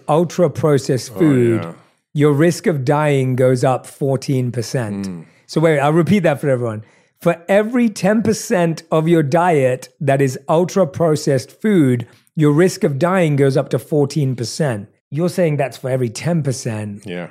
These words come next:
Speaker 2: and
Speaker 1: That's worrying.
Speaker 2: sixty percent of our diet and sixty-seven percent of kids' diets today in America.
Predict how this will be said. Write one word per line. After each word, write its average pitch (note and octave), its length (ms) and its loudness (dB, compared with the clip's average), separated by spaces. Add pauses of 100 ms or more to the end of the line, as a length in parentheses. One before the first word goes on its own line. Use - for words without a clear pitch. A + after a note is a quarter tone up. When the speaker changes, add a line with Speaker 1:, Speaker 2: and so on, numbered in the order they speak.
Speaker 2:
and G#2+ 120 -4
Speaker 1:
That's D3 640 -4
worrying. D3 200 2
Speaker 2:
sixty A2+ 260 -2
percent G2+ 540 -8
of F2 120 -8
our E2 140 -6
diet E2+ 600 -4
and F2+ 160 -10
sixty-seven G2 880 -8
percent F2+ 360 -10
of E2 160 -16
kids' F2 340 -10
diets D#2 460 -10
today E2 260 -8
in D#2 80 -10
America. D#2 560 -12